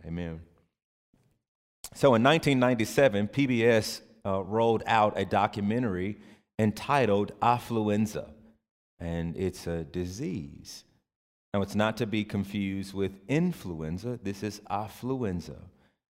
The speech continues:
And the symptoms of affluenza are depression, anxiety,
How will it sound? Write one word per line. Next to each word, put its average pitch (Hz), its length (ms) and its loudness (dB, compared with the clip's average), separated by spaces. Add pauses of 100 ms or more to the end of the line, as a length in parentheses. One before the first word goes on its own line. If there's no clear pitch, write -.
(160)
And 95 120 0
the 95 60 2
symptoms 95 720 0
of 92 320 -6
affluenza 95 880 -4 (680)
are 90 640 -4
depression, 110 800 -6 (580)
anxiety, 90 760 -4